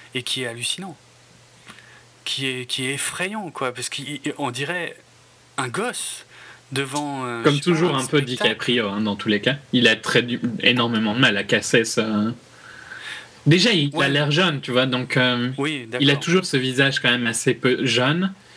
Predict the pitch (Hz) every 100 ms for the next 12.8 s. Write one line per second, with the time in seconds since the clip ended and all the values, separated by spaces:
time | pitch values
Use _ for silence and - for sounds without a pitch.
0 | - - 120 120 113 120 233 147 110 98
1 | 120 127 131 143 120 107 101 101 104 131
2 | - - - - - - - - 131 139
3 | 143 220 208 147 127 113 117 107 117 -
4 | 202 156 110 104 101 98 101 139 - -
5 | - - - - - - - 135 170 151
6 | 127 139 - 104 127 208 - 139 135 123
7 | 123 120 127 107 - 165 160 135 127 113
8 | 123 123 113 104 98 - - 139 143 147
9 | 135 160 147 202 202 - 104 98 101 123
10 | 127 151 175 143 110 110 113 120 165 -
11 | 196 - 120 - 147 135 120 107 107 -
12 | 127 - - - 220 165 120